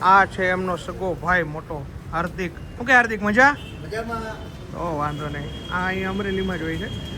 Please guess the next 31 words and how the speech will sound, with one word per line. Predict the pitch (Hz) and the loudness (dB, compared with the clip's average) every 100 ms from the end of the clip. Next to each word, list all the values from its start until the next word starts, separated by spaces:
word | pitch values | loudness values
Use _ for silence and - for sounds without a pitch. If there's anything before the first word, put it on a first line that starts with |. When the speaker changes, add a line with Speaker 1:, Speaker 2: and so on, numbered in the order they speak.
| - - | -8 -2
Speaker 1:
ઓલો | 196 196 | 2 2
ઉત્તરાયણમાં | 202 226 233 226 | 2 2 4 4
મળ્યો | 226 240 | 6 4
હતો | 247 226 | 4 2
ને, | 196 | 2
આ | 196 | 2
એનો | 202 | 2
મોટો | 196 208 208 175 | 2 2 0 0
ભાઈ | 160 156 | 0 0
છે. | 156 | 0
આ | 170 170 | 0 0
મારા | 180 180 | 0 0
કાકાનો | 190 196 175 | -2 0 0
છોકરો | 170 160 160 | 0 0 -2
છે, | 165 | 0
મોટો | 160 190 190 | 0 0 0
છે, | 151 170 233 | -2 -2 -4
અને | 170 160 | -4 -2
આ | |
નાનો | 170 175 160 143 | 0 0 0 -2
છે. | 139 - - 208 | -4 -2 2 2
<laughs> | 220 185 135 - | 4 2 0 2
ભાઈ | 139 135 | 2 4
દુકાનમાં | 165 - 170 165 160 | 2 4 6 6 4
છે | 175 | 4
ને | 170 | 2
આટલી | 147 - 160 | 2 2 2
બધી | 151 160 | 4 4
વસ્તુ | 147 151 - 147 | 4 2 -2 -2
હોય | 147 151 175 | 2 4 4
છે, | 170 | 2